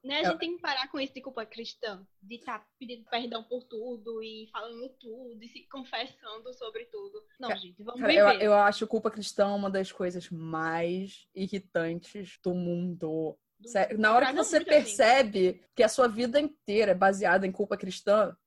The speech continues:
Speaker 2: você fica,
Speaker 1: Uhum.
Speaker 2: "Quê? Não."
Speaker 1: Uhum.
Speaker 2: Entende?
Speaker 1: Exatamente. Então, assim, a gente já encerrou essa história há muito tempo atrás, né?
Speaker 2: Uhum.
Speaker 1: Mas, fechando assim, não, amiga,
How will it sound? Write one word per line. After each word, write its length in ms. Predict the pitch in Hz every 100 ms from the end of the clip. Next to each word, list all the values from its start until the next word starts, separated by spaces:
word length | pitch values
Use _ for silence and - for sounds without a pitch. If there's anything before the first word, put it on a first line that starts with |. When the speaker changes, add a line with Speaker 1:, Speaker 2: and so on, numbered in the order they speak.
| -
Speaker 2:
você 180 | 202 214
fica, 320 | - 202 190
Speaker 1:
Uhum. 320 | 302 311 285
Speaker 2:
"Quê? 240 | 359 453 494 554 571 _ _ _
Não." 240 | 220 196 160
Speaker 1:
Uhum. 300 | 330 330 466 247 _ _ -
Speaker 2:
Entende? 540 | 202 240 202 196 180
Speaker 1:
Exatamente. 120 | 185 _ _ _ _ 247
Então, 140 | 254
assim, 420 | 320 339 226 202 -
a 40 | 240
gente 180 | 359
já 100 | 370
encerrou 360 | 381 370 285 269
essa 160 | 262 294
história 360 | - 240 233
há 60 | 233
muito 160 | 330
tempo 220 | 339 247 220
atrás, 420 | 220 220 233 262
né? 280 | 226 233 339
Speaker 2:
Uhum. 460 | 220 208 208 214 262
Speaker 1:
Mas, 280 | 247 285 359 _ _
fechando 340 | 330 370 311 269
assim, 240 | 262 214
não, 160 | 226 208
amiga, 320 | 180 165